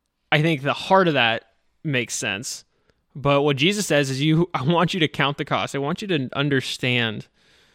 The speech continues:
what it's gonna take to live, um, to live a heavenly lifestyle here on earth. It's gonna cost us everything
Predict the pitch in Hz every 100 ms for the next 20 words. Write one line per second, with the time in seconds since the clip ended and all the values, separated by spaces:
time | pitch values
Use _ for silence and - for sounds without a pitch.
0 | _ _ _ _ 160 170 175 - 165 139
1 | - 156 143 - - 135 123 127 143 127
2 | 117 127 - _ _ _ _ _ _ _
3 | _ _ _ _ _ - 139 131 123 117
4 | 117 117 123 - 147 151 135 139 147 139
5 | 127 131 - - 76 85 151 - - 139
6 | 113 120 110 - - _ _ _ _ _
7 | _ _ _ _ _ _ _ _ _ _
8 | 160 147 165 170 160 - 127 143 - -
9 | 131 135 - - - 147 175 196 - 95